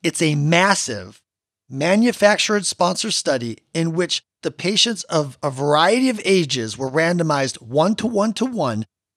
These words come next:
to either albuterol or a mixture of albuterol and budesonide at one of two different doses, sort of a high dose and a,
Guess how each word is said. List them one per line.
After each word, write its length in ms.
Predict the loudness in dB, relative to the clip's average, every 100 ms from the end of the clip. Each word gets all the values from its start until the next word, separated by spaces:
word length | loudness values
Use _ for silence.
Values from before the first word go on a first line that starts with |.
| -4
to 280 | 2 4 4 2
either 380 | 2 4 0 0
albuterol 800 | -2 -2 -4 0 2 4 2 0
or 160 | -2 -2
a 80 | -2
mixture 440 | -2 -2 -2 0
of 80 | -2
albuterol 720 | 0 -2 -2 -2 2 6 6
and 120 | 4 0
budesonide 760 | -2 0 0 0 0 0 -2
at 160 | -2 -6 _ _
one 220 | 0 0
of 100 | 0
two 160 | -2 -2
different 340 | 0 -2 -4
doses, 380 | -2 -2 -4 -6
sort 140 | -6 -6
of 80 |
a 40 | -6
high 280 | 0 0 2
dose 360 | 2 2 2
and 120 | -2
a, 120 | -6